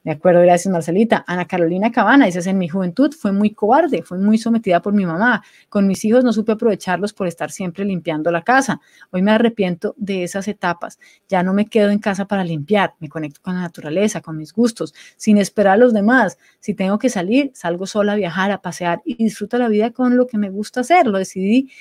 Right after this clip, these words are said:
hace siete años atrás. Vivo, solamente vivo". Imagínate, qué regalazo, Ana Carolina.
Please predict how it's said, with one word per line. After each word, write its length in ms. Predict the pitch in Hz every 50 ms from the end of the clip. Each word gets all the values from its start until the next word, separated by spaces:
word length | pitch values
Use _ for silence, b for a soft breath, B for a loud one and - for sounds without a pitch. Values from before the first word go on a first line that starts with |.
| B B B
hace 200 | - 208 214 233
siete 300 | 226 - 240 226 - 233
años 480 | 220 220 220 220 226 233 254 277 277 -
atrás. 520 | - 185 - 202 190 190 180 170 - _ -
Vivo, 400 | 196 175 180 214 208 175 175 180
solamente 640 | _ - - 165 165 180 185 196 190 190 - - 196
vivo". 260 | 190 196 190 175 160 -
Imagínate, 440 | - 160 151 175 196 196 - - 156
qué 360 | _ - 196 196 220 233 - _
regalazo, 760 | - - 220 226 240 233 220 208 - - 208 208 196 - -
Ana 160 | 170 175 175
Carolina. 540 | - - 156 - 165 165 170 170 165 170 202